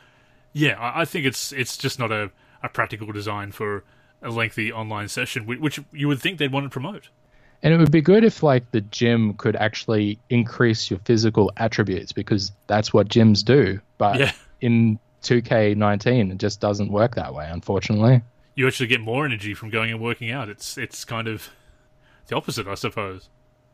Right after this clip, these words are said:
Speaker 2: Well, I, I can see how it works in that sense because,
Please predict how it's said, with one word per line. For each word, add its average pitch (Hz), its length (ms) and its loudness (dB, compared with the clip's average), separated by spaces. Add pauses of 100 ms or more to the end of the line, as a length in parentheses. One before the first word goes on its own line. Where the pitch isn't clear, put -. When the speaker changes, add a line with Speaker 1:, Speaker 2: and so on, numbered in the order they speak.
(120)
Speaker 2:
Well, 175 420 4
I, 170 200 4 (680)
I 147 80 -2
can 143 220 0
see 165 340 6
how 131 240 4
it 117 80 2
works 113 240 2
in 113 60 2
that 104 160 0
sense 101 220 -2
because, 101 580 -2